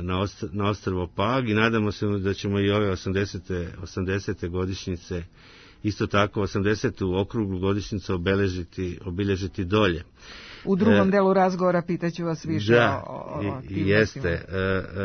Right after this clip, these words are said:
Speaker 1: e, e, sad reći da nas je obra-, da, da nas je obradovalo, obradovao ovaj film, e, e, e, svakako da, e, imamo jedan poseb-, gajimo jedan,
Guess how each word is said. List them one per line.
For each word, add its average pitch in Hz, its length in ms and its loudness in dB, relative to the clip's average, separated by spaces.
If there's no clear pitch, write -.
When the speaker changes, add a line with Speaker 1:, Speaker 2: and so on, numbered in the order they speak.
Speaker 1:
e, 101 40 -4
e, 104 40 -4
sad 113 220 2
reći 127 320 4
da 117 80 4
nas 110 220 2
je 110 60 6
obra-, 117 260 2
da, 104 180 4
da 104 280 0
nas 104 200 -2
je 113 80 0
obradovalo, 98 840 2
obradovao 95 680 2
ovaj 90 200 2
film, 107 440 -4
e, 98 60 -2
e, 98 760 2
e, 98 40 0
svakako 110 680 0
da, 95 500 2
e, - 40 -12
imamo 107 320 2
jedan 107 220 4
poseb-, 110 400 0
gajimo 113 300 4
jedan, 107 180 2